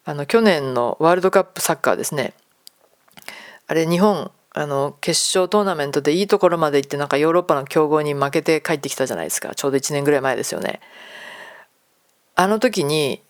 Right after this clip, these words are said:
主力選手が帰ってきた後に言ってた言葉があって、えっと、負けたけども自分たちは成長したと。で、今までは自分たちらしいサッカーにこだわっていたけども、今回は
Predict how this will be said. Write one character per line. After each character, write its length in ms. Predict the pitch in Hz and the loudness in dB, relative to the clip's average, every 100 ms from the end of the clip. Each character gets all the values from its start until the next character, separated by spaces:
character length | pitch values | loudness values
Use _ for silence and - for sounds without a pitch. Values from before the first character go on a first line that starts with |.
| _ - | _ -4
主 180 | - | 2
力 200 | 202 202 | 4 2
選 200 | - 226 | 0 0
手 140 | 196 151 | 0 0
が 140 | 139 | 0
帰 100 | 180 | 0
っ 60 | 175 | -2
て 160 | - 160 | -2 -2
き 60 | |
た 80 | 143 | -2
後 140 | 127 | -2
に 80 | 127 | -6
言 80 | 127 | -8
っ 40 | |
て 160 | - 160 | -2 -2
た 100 | 147 | 0
言 80 | 139 | -2
葉 220 | 131 131 | -2 -2
が 80 | 117 | -2
あ 40 | |
っ 60 | 117 _ - | -6 _ 0
て、 360 | 151 123 - - _ _ _ _ _ _ _ _ _ _ _ - | 2 0 -4 -14 _ _ _ _ _ _ _ _ _ _ _ -6
え 140 | 147 | -6
っ 60 | 139 _ _ - | -6 _ _ -6
と、 120 | 139 | -2
負 160 | 139 175 | 0 4
け 140 | 240 | 4
た 120 | 233 254 | 6 4
け 120 | 226 | 4
ど 100 | 175 | 4
も 100 | 156 | 0
自 140 | 147 | -2
分 180 | 151 165 | -2 2
た 120 | 147 | 2
ち 80 | - | 0
は 60 | 139 | 0
成 200 | 135 131 | 0 0
長 160 | 139 | -2
し 120 | - | -2
た 120 | - 127 | -4 -4
と。 220 | - - - | -6 -10 -6
で、 120 | 151 - | 0 2
今 200 | 180 214 | 4 4
ま 180 | 254 269 | 6 4
で 160 | 208 147 | 4 4
は 400 | 135 165 139 - - _ _ _ _ _ | 4 2 0 -10 -20 _ _ _ _ _
自 160 | - 165 | -4 2
分 260 | 202 247 247 | 2 2 2
た 120 | 240 | 2
ち 140 | 247 | 4
ら 120 | 233 | 2
し 200 | - 247 | 2 0
い 60 | 190 | 2
サ 160 | - 196 | 2 -2
ッ 60 | - | -2
カ 140 | - 147 | -2 0
ー 40 | |
に 120 | 131 | -4
こ 160 | - 151 | -2 2
だ 120 | 165 | 2
わ 100 | 175 | 2
っ 80 | 170 _ - | -4 _ -4
て 80 | 131 | -2
い 80 | |
た 140 | 135 143 | -2 -2
け 140 | 139 | 0
ど 120 | 131 | -2
も、 380 | 127 160 147 - - - - - - | -2 0 2 -2 -10 -20 -20 -18 -2
今 300 | - 240 214 | 0 2 0
回 320 | 170 139 123 | 0 -2 -2
は 400 | 147 180 147 | 0 0 0